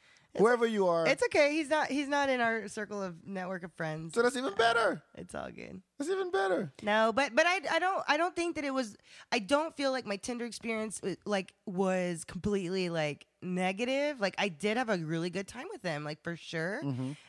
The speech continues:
Speaker 1: I don't know if I would do it again. I don't know, 'cause I felt like that four days, it was, like, fucking all day. Like, I only liked, like, six different dudes, and they all liked me back, I guess, and, like, messaging me and shit, and, like, really aggressive about, like, wanting to, like, meet up.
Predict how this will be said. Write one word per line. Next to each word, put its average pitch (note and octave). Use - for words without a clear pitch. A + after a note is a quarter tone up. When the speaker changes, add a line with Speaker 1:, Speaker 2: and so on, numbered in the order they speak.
Speaker 1:
I F#3+
don't A#3+
know A#3+
if B3
I A#3
would F#3
do G3
it G3+
again. G3+
I G3
don't G3+
know, A3+
'cause F3+
I G#3
felt A#3
like G#3+
that D#3+
four A#3+
days, A3
it G#3+
was, E3+
like, B2+
fucking D#3+
all A3
day. G#3
Like, E3+
I G#3+
only C4+
liked, A#3
like, E3+
six -
different G3+
dudes, A#3
and E3+
they F3+
all G3
liked F#3+
me F#3
back, E3+
I A#3+
guess, B3+
and, F#3+
like, F3
messaging G3+
me G#3
and G3+
shit, A3
and, F#3+
like, E3
really C4
aggressive G#3
about, F3+
like, D#3+
wanting F#3
to, -
like, D3+
meet D#3
up. E3